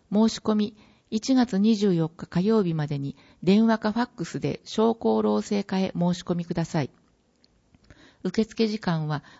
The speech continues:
午前八時三十分から午後五時十五分。電話七一の二零四一、ファックス七二の一三四零。共済、若年者地域連携事業推進センター、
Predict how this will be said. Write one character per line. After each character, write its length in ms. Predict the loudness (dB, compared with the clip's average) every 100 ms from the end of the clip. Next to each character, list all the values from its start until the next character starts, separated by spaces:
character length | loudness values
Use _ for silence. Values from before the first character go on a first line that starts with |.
| -4
午 140 | -2 0
前 140 | 0
八 280 | -2 -6 -4
時 120 | -4
三 260 | -2 -2 -2
十 140 | -6
分 340 | -8 -8 -8
か 100 | -6 -6
ら 100 | -4
午 140 | -2
後 100 | -2
五 140 | -2 -4
時 100 | -4
十 220 | -2 -2
五 160 | -4
分。 260 | -8 -8 -10 -14 _ _ _ _ _ _ _ _
電 260 | -2 0 0
話 160 | -2 -6 -16 _
七 280 | -2 0 0
一 220 | -2 -4
の 200 | -4 -4 -8 _ _ _ _
二 240 | 0 2 2
零 220 | 2 2
四 260 | 0 -2
一、 340 | -6 -8 -12 -12 _ _ _
フ 100 | -6
ァ 40 | -6
ッ 40 | -6
ク 100 | -14
ス 160 | -10 -10 -6
七 260 | -2 0 0
二 240 | -2 -2
の 180 | -4 -6
一 180 | -10 -8
三 260 | -4 -2 -2
四 260 | -4 -4
零。 240 | -4 -6 -8 _ _ _ _ _ _ _ _ _ _ -2
共 180 | -2
済、 300 | 0 -2 -2 -6 -20 -18 -4
若 240 | -4 -2 0
年 200 | 2 2
者 180 | -2
地 220 | -4 -4 -4
域 180 | -2
連 220 | -2 -4 -4
携 180 | -4 -4
事 160 | -4
業 160 | -4 -4
推 260 | -4 -4
進 260 | -2 -4 -4
セ 160 | -2 -4
ン 100 | -4
タ 180 | -8
ー、 100 | -8